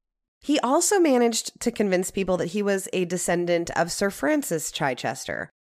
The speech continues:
who was the first person to sail single-handed around the world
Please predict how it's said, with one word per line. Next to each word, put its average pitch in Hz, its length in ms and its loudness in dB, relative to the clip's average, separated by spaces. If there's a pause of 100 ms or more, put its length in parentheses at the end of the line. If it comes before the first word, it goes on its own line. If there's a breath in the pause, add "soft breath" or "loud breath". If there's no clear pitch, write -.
(140)
who 240 100 4
was 262 180 4
the 247 120 2
first 277 380 0
person 220 440 0
to 190 180 -4
sail 180 400 0
single-handed 185 800 -2
around 156 320 0
the 156 80 0
world 175 520 2